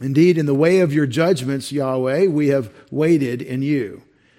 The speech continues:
So in the way, I can't get away from it, he says, "In the Orach, in the way of your judgments, your mishpatim, your judgments, your stat-, your statutes, your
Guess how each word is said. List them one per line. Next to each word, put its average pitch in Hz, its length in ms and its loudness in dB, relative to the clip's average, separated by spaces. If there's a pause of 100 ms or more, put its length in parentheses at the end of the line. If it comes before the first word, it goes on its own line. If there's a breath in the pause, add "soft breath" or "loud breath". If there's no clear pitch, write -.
(220 soft breath)
So 151 220 0
in 143 120 2
the 135 80 0
way, 143 500 0
I 123 80 -4
can't 135 240 -6
get 143 100 -2
away 143 220 0
from 120 220 -8
it, 127 100 -8
he 123 80 -6
says, 127 380 -8
"In 123 120 -8
the 123 100 -10
Orach, 127 500 -10
in 117 80 -8
the 110 100 -12
way 127 380 -6
of 120 200 -10
your 120 200 -8
judgments, 117 580 -8
your 110 80 -12
mishpatim, 127 800 -10 (420 loud breath)
your 139 320 0
judgments, 123 540 -4
your 131 100 -8
stat-, 143 400 -6
your 139 160 -6
statutes, 135 640 -8
your 135 460 -4